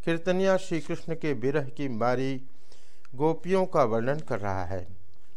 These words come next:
ब्रज की गोपियाँ माधवी कुंजों में श्री कृष्ण को खोज रही है।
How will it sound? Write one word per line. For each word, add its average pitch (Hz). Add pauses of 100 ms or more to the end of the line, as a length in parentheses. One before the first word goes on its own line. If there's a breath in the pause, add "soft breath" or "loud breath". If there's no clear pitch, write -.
(120)
ब्रज 165
की 175
गोपियाँ 151 (400 soft breath)
माधवी 151
कुंजों 156
में 156
श्री 135
कृष्ण 156
को 143
खोज 151
रही 98
है। 101